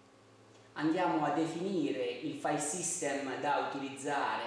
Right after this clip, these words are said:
che è di tipo N T F S e andiamo a fare add. Andiamo ad applicare, apply.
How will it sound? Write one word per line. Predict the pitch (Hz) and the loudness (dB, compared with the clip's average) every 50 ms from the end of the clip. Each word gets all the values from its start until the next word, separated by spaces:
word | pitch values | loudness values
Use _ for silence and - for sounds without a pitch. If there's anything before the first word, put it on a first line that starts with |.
| - - - | -6 -8 -8
che | 143 139 | -6 -6
è | 135 | -4
di | 135 135 135 135 | -4 -4 -6 -4
tipo | - 151 151 151 135 127 120 - - | -2 -2 -2 0 0 -2 -2 -2 -2
N | 139 143 139 139 | -4 0 0 0
T | 139 131 - 131 127 | 0 0 -2 -4 -4
F | 123 123 120 120 120 107 - - - | -4 -4 -4 -4 -4 -4 -4 -4 -8
S | - - - - 190 196 196 190 - - - - - | -10 -10 -10 -6 -6 -6 -6 -6 -10 -14 -18 -10 -2
e | - 240 | 0 0
andiamo | 233 175 147 139 147 147 | 2 2 2 2 2 0
a | 147 | -2
fare | 135 - 127 120 120 123 127 - - - | -4 -4 -2 -2 -2 -2 -4 -6 -6 -8
add. | 123 120 - - - 151 - - - - - - - - - - - - - - - - - - - - - - - - - - - - - - - | -8 -8 -8 -8 -10 -12 -12 -12 -12 -14 -18 -20 -20 -20 -20 -20 -20 -20 -20 -20 -20 -20 -20 -20 -20 -20 -20 -20 -20 -20 -20 -20 -20 -20 -20 -16 -8
Andiamo | - 151 156 160 170 160 151 - - - - | -2 0 2 4 4 4 4 2 2 0 0
ad | - - 139 | 0 0 0
applicare, | 143 139 143 - 139 139 131 - 135 120 - - - 160 180 202 202 - - - - - - - - - - - - - - - - - - - - - - - - - - - - - - - - | 2 2 2 0 -2 -4 -2 -2 -2 -2 0 -2 -2 -4 -4 -6 -6 -8 -12 -16 -20 -20 -20 -20 -20 -20 -20 -20 -20 -20 -20 -20 -20 -20 -20 -20 -20 -20 -20 -20 -20 -20 -20 -20 -20 -20 -20 -16 -14
apply. | 147 151 - 131 123 117 117 - 143 | -14 -12 -8 -6 -4 -4 -2 -2 -2